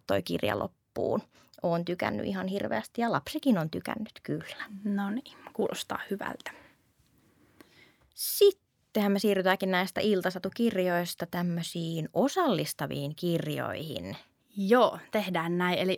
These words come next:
Speaker 2: osallistavat kirjat nyt tarkoittaa tässä tämmöisiä, että siinä lukiessa tehdään myös jotain. Ei vaan istuskella ja katsota sitä kirjaa, vaan voidaan tehdä jotain.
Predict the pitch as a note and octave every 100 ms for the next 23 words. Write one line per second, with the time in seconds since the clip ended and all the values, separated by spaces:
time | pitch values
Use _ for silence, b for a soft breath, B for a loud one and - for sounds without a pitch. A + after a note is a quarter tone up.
0 | - B3 D#4 B3+ - F#3 - F#3+ F#3+ F3
1 | - - F3 - _ F3 F3 F3 E3 -
2 | E3+ E3 F3+ - F3+ F#3 F3+ F3 F3+ -
3 | _ F3+ F3 _ F3 E3 F3+ F#3 A3+ B3+
4 | A#3 G3+ - - F#3 B B B _ -
5 | F#3+ E3 D#3 E3 D#3+ D#3+ B2 E3+ - -
6 | F#3 E3+ A#3+ C4 - G3 F#3 F3+ F3 E3
7 | - - F3+ E3+ G#2+ C#3 D#3 E3 E3+ D3+
8 | D3+ F3+ F#3 F3+ D#3+ E3+ E3+ E3+ D#3+